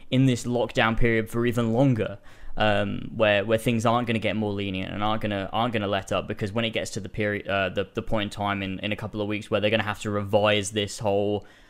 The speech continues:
um, lockdown they've got in place, things could get stricter or it can continue the way it is. It's definitely not gonna let up because people aren't taking this serious. People aren't distancing from each other. People aren't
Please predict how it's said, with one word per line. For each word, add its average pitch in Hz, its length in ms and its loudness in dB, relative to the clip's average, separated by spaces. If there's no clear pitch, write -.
um, 101 320 0
lockdown 101 400 0
they've 95 100 -4
got 101 140 0
in 92 80 -4
place, 139 400 4
things 127 240 2
could 104 100 -12
get 98 140 0
stricter 139 440 0
or 120 200 4
it 107 100 -6
can 113 120 -10
continue 104 260 -6
the 101 80 -6
way 98 200 0
it 107 40 0
is. 117 140 2
It's 107 140 -4
definitely 123 260 0
not 110 140 -2
gonna 98 160 -4
let 92 180 -2
up 139 240 4
because 107 240 -4
people 117 340 -4
aren't 104 220 -4
taking 110 400 -2
this 95 120 -8
serious. 117 280 0
People 107 240 -6
aren't 107 240 0
distancing 104 480 -4
from 95 180 -8
each 92 140 -8
other. 92 160 -4
People 104 320 -2
aren't 107 220 0